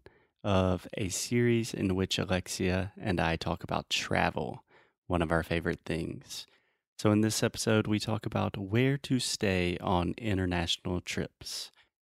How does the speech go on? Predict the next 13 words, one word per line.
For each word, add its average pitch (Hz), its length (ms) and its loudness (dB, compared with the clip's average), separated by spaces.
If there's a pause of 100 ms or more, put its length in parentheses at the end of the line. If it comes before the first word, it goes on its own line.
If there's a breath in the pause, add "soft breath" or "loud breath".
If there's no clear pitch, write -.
And 87 680 0
as 85 220 2
always, 98 560 2
if 98 340 0
you 101 80 2
want 98 200 0
to 104 140 2
really 120 340 4
take 127 240 -6
advantage 117 580 0 (160)
of 110 420 2 (340)
these 101 360 0 (140)
episodes, 123 720 2